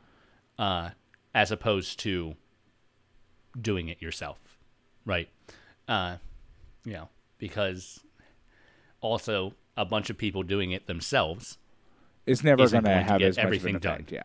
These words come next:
Speaker 1: right?
Speaker 2: Yeah.
Speaker 1: It's not going to have the same effect as all of us trying to do it together, right? Um, so, you know, and, yeah,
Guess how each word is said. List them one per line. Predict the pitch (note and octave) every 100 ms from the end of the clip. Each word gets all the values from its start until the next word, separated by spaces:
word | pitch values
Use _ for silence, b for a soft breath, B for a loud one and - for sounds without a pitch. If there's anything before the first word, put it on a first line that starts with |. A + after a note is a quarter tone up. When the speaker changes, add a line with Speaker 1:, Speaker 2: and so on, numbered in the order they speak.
| -
Speaker 1:
right? | G2+ F2 -
Speaker 2:
Yeah. |
Speaker 1:
It's | A2 -
not | G2+
going | G#2 G2
to |
have | F#2+ F2+
the | F2+
same | G2+ F2
effect | E2 - D2+ - F2+
as | D#2+ - -
all | G2+ F#2
of | E2+
us | -
trying | G2+ E2
to | D#2+
do | E2+
it | D#2+
together, | - D#2+ D2+ D#2+ _ _
right? | G2 D2+ - _ _ b b b b b b _
Um, | A2+ F2+ E2+ - _ _ -
so, | E2+ D#2 - _
you | F3
know, | E2 - b b b b b b b b b b b -
and, | G3+ - -
yeah, | A3+ B2